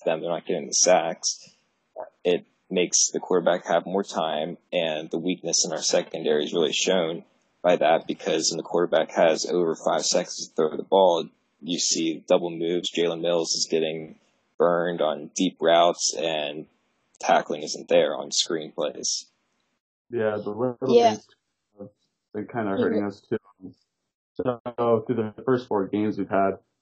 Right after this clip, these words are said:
Speaker 2: thirty, thirty-five penalties, which is the second most in the N F L, which obviously that's a killer because there's been plenty of situations where we could have had a big play and it's called back, or a pass interference that sets up the score. And, um, like, this Sunday, for example, we had eight penalties for seventy-seven yards. So,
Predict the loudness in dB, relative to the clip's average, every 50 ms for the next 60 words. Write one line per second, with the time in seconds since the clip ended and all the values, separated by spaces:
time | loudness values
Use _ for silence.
0 | _ 0 2 2 0 0 2 4 4 4 2 -2 _ _ _ _ 0 0 0 0
1 | 0 -2 -2 -2 -2 -2 -4 -4 -4 -4 -6 -6 -6 -6 -8 -8 -4 -2 -2 0
2 | 0 0 0 0 0 0 -2 -2 -2 0 0 -2 0 0 2 4 4 4 4 2
3 | -2 -6 _ _ _ _ 2 4 4 4 2 0 0 0 0 -2 -6 -8 -4 -2
4 | -2 0 -2 -2 -4 -6 -4 -4 -4 -2 -2 -2 -2 -2 -4 -6 _ _ _ _
5 | -2 0 2 2 0 0 -2 0 2 6 6 6 6 4 0 -2 2 2 4 2
6 | 2 0 -2 -2 -2 0 -2 0 0 -2 -2 -2 -2 0 0 2 2 2 2 0
7 | 0 -2 -6 -12 -6 -4 -2 -2 0 2 2 4 6 6 6 4 2 -2 -8 _
8 | _ _ _ -2 -2 0 0 2 0 0 0 -2 -4 -8 -6 -2 -2 -2 -2 -2
9 | -6 -8 -8 -8 -8 -8 -10 -12 -14 -20 -8 0 2 4 6 6 6 6 4 2
10 | 0 -4 _ _ _ _ _ _ _ -6 -2 0 2 4 4 6 6 4 4 2
11 | 2 0 0 0 -2 -2 0 0 0 2 2 0 0 -2 -2 -2 -4 -4 -2 0
12 | 2 2 2 2 2 0 0 0 0 -2 -2 -2 -4 -4 -8 -8 -6 -6 -6 -4
13 | -2 -2 -2 -2 -2 -4 -6 -6 -2 0 0 2 2 2 0 -2 -4 -6 -4 -4
14 | -2 -4 -4 -6